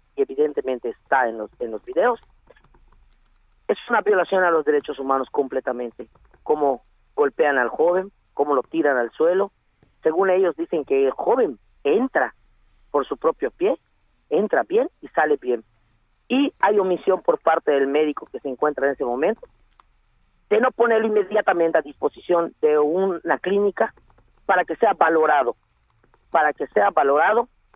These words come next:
y para que inmediatamente den parte a la fiscalía y lo hubieran ido a ver. Si eso hubiera pasado y se hubieran seguido los protocolos que deben de ser,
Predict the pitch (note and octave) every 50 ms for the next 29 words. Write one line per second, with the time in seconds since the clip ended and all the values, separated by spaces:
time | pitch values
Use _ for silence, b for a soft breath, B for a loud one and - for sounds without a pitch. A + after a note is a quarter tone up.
0 | _ - - F#3 - - G#3+ F#3+ F3+ F#3 - - G3+ G3 G3 G3+ F#3+ G3 A#3 B3+
1 | B3+ - A3+ A3 A3 A3 - G3+ F#3 G3+ G3 - - F#3 F3+ F3+ F3+ E3 D3 C3+
2 | C#3+ C3 - - C#3 E3 G#3+ A#3 - _ _ _ _ _ - - G3+ G#3 G#3 F#3
3 | G#3 G#3+ G3 F#3+ F3+ F3 E3+ E3 - - A#2+ - _ _ _ - - C4+ C#4 D4
4 | - B3+ G#3 G#3 G#3 G3 - - D#3+ - - E3 D3+ D3+ D3+ C#3+ - - D#3 D#3+
5 | F3 F3+ D#3+ - _ - F3 D#3+ D#3 C#3+ - - D#3 D3 - - C3+ - E3 E3
6 | D3 C3 - - C3 C3 C#3 C#3 C3+ C3 A2+ - - G#3+ C4 C#4+